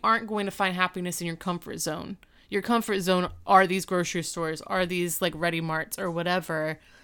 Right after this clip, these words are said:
You're not gonna find happiness there. You are going to have to take a chance, and we're giving you the permission to take a risk. And,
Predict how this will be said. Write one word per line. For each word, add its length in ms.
You're 160
not 220
gonna 140
find 240
happiness 640
there. 560
You 280
are 160
going 380
to 60
have 320
to 100
take 260
a 60
chance, 540
and 200
we're 120
giving 360
you 140
the 80
permission 600
to 120
take 280
a 80
risk. 580
And, 580